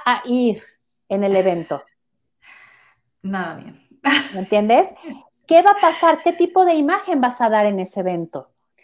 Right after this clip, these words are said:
Speaker 2: Ujú.
Speaker 1: Imagínense que pasa lo mismo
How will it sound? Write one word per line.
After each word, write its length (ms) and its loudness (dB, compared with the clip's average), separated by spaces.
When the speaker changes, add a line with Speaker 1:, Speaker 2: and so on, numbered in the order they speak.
Speaker 2:
Ujú. 100 -2
Speaker 1:
Imagínense 760 0
que 380 -4
pasa 380 2
lo 180 -2
mismo 680 -4